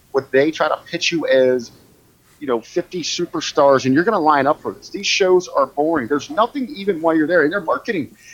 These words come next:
you know, they're marketing towards families and kids. There's nothing drawing them in.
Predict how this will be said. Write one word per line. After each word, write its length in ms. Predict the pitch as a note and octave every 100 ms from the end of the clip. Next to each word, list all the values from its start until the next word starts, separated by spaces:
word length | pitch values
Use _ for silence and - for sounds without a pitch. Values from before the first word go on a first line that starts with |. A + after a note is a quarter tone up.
| -
you 80 | F#3+
know, 100 | F3
they're 140 | G#3
marketing 480 | G3 C4+ C4+ A3 F#3+
towards 280 | F#3+ F3+ -
families 380 | G3+ A#3 G#3+ F3+
and 100 | D3
kids. 240 | B3+ B3+
There's 240 | F3+ -
nothing 300 | A#3+ C4 C4+
drawing 400 | A3 F#3+ F#3 F3+
them 240 | E3+ E3 D3
in. 320 | B3+ A3 -